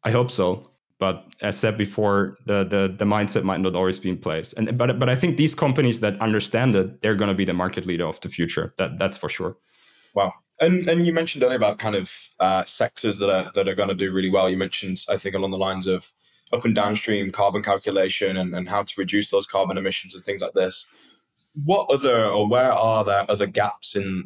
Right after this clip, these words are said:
Speaker 2: in the sustainability sector from, from your perspective? Maybe give us an idea of, you know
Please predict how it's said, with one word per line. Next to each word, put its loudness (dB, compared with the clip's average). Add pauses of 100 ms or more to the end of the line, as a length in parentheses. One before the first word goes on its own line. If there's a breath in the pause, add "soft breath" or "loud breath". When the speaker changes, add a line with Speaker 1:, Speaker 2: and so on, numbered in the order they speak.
Speaker 2:
in -2
the 0
sustainability -2
sector -6
from, -10
from -4
your 4
perspective? -4 (440 soft breath)
Maybe 2
give 2
us 0
an 2
idea 2
of, 0 (160)
you -2
know 0